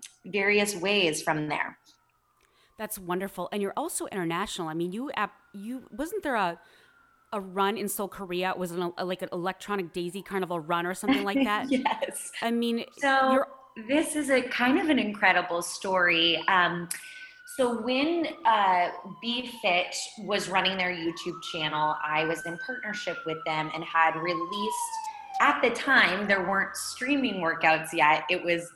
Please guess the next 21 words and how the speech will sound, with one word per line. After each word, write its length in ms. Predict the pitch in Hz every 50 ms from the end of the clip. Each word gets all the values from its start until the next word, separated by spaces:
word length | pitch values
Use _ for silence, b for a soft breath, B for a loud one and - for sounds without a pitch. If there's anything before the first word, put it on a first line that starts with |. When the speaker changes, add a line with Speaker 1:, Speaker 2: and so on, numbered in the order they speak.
| - -
Speaker 1:
D 160 | 160 160 175
V 180 | 170 202 240 247
Ds. 500 | 240 311 349 330 247 190 175 170 175 - -
So 240 | - 214 185 180 -
<laughs> 40 |
I 300 | - 247 254 262 240 240 240
had 300 | 208 185 180 180 - B B B B B B B
shot 460 | - - - - 240 208 220 226 -
my 160 | 254 247 247 240 233
D 160 | 226 214 208
V 180 | 208 214 226 226
D. 320 | 214 190 175 170 160 160
It's 180 | 170 165 - -
so 180 | - 208 208 202
amazing 500 | 190 185 175 170 175 170 175 175 175 175
how 160 | 175 170 165
quickly 580 | - - - 190 175 - _ - 175 165 165 160 -
technology 760 | - 160 - - 170 160 160 160 160 160 160 156 156 156 147
evolves. 540 | 151 151 151 151 143 135 131 131 135 - - - - B B B B B B
Speaker 2:
Mm-hmm. 140 | 185 170 139 -
Speaker 1:
Um, 600 | 190 185 190 180 175 175 175 175 175 180 170 -